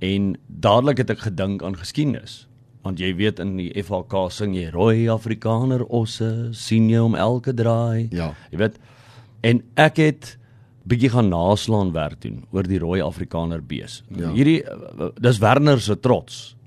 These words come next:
Speaker 1: eh, die rooi Afrikaner
Speaker 2: Wow.
Speaker 1: beeste. En, ehm, Boshoff Agri Beef is, is, is ook sy besigheid. Dit is waar hy van,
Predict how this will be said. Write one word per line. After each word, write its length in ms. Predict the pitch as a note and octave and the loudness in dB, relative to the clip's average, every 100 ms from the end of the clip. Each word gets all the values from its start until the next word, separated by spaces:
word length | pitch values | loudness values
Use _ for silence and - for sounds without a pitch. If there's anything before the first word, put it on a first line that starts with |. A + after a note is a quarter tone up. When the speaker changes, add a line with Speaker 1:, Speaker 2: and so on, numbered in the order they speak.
| _ | _
Speaker 1:
eh, 140 | - E2 | -10 -8
die 180 | E2 F2+ | -4 -4
rooi 180 | E2+ G2+ | -2 -2
Afrikaner 560 | - - E2+ D#2+ E2+ E2 | -4 -6 -6 -6 -6 -8
Speaker 2:
Wow. 60 | C#2+ | -8
Speaker 1:
beeste. 340 | D#2+ D2+ - - - - - - - - - | -8 -8 -14 -18 -20 -20 -20 -20 -20 -20 -2
En, 520 | G#2 G#2 G2+ G2+ F2+ - | 2 2 2 2 -2 -10
ehm, 220 | F2+ E2+ - | -8 -6 -8
Boshoff 640 | A2 F2+ E2 A#2 B2+ A#2 - | -12 -6 2 2 4 0 2
Agri 360 | A#2 A2+ A#2 | 0 2 0
Beef 500 | D#2+ F#2 F2 - - _ - | 0 -2 -2 -6 -20 _ -12
is, 260 | F2+ - - | -10 -10 -12
is, 200 | F2+ - - | -12 -12 -12
is 220 | - - | -14 -8
ook 160 | G2 - | -8 -2
sy 160 | G2 | -2
besigheid. 560 | F#2 F2 F#2 F#2+ E2+ - | 0 -2 -2 -6 -8 -10
Dit 200 | D#2+ D#2+ | -12 -12
is 220 | E2+ - - | -14 -14 -6
waar 180 | D#2+ E2 | -2 -2
hy 40 | |
van, 260 | F2+ E2 | -4 -6